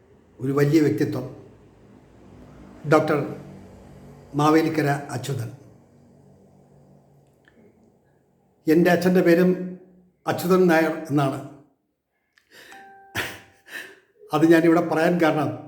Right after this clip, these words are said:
എൻ്റെ ഒരു പുസ്തകത്തിന് അവതാരിക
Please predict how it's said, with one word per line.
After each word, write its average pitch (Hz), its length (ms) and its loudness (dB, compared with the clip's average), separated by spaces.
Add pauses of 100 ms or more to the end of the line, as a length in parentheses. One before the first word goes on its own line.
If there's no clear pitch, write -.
(3250)
എൻ്റെ 151 300 4
ഒരു 160 120 2
പുസ്തകത്തിന് 170 540 0 (3000)
അവതാരിക 160 460 4